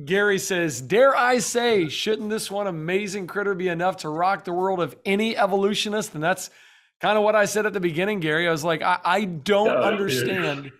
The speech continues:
Speaker 2: it, it's kind of
Speaker 1: how."
Speaker 2: ironic. I, I find over and over in studying this, the evolutionists use the word miraculous when they talk about the metamorphic transformation and capabilities. They don't believe in a miracle worker, but they can't refrain from using the word miraculous.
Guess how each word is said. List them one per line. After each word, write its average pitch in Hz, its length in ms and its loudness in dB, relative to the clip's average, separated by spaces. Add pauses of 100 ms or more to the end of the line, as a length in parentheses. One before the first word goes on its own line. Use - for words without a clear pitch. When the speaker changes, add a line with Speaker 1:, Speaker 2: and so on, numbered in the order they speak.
(160)
Speaker 2:
it, 120 240 0
it's 131 140 2
kind 156 200 4
of 190 60 6
Speaker 1:
how." 165 300 4
Speaker 2:
ironic. 117 280 -2 (400)
I, 113 260 0
I - 20 2
find 131 320 4
over 120 180 6
and 104 80 6
over 120 240 4
in 92 80 4
studying 117 440 2
this, 98 200 0
the 113 100 2
evolutionists 107 560 2
use 107 240 2
the 110 100 2
word 98 200 2
miraculous 95 720 0
when 92 120 0
they 95 100 0
talk 107 240 -2
about 95 340 -2
the 95 200 -2
metamorphic 101 540 2
transformation 101 1200 2
and 90 140 0
capabilities. 104 840 0 (460)
They 127 80 2
don't 151 140 2
believe 151 220 2
in 139 80 2
a - 20 4
miracle 120 320 2
worker, 190 360 2 (320)
but 107 120 2
they 107 60 2
can't 143 220 0
refrain 151 400 2
from 120 140 4
using 120 240 4
the 117 80 4
word 120 200 2
miraculous. - 600 -2